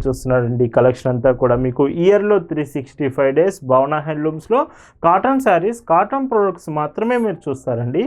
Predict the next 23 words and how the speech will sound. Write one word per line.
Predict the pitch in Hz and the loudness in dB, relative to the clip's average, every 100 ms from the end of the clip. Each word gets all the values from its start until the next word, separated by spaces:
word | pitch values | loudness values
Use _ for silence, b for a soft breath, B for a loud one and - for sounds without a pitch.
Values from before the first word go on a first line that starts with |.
| - B B - | -6 B B 0
కాటన్లో | 160 214 262 247 240 160 | 2 4 2 2 0 2
all | 208 254 240 | 2 2 0
types | 214 214 175 | -2 -2 -4
of | - 156 | -2 -4
designs | 160 233 - 160 156 | -2 -4 -4 -6 -4
ఎప్పుడూ | - 226 214 | 0 2 2
కూడా | 170 202 156 | 0 0 2
భావన | 151 151 143 | 0 0 -6
హ్యాండ్లూమ్స్‌లో | 143 131 131 131 233 180 | -10 -10 -12 -4 -4 -2
మీకు | - 123 | -4 -2
అవైలబుల్ | 117 113 107 110 | -2 -4 -4 -4
ఉంటుంది. | 104 104 107 107 _ _ _ _ _ _ 110 | -6 -10 -12 -16 _ _ _ _ _ _ -8
And | 110 110 113 131 | -6 -8 -2 2
బ్లౌజ్, | 165 233 - _ _ - _ _ _ _ _ _ - | 4 4 -2 _ _ -20 _ _ _ _ _ _ -12
and | 110 127 | -6 -4
ఈ | - | 2
శారీకి | 143 143 151 220 | 2 2 -2 0
ఇలా | 120 104 | 0 -2
వస్తుంది. | - - - - _ _ _ _ - | -10 -20 -20 -20 _ _ _ _ 2
And | 131 156 | 6 6
ఇందులోనే | 180 208 208 220 | 6 6 6 4
మీకు | 214 226 196 | 4 4 4
ఇంకొక | 202 214 208 | 4 4 4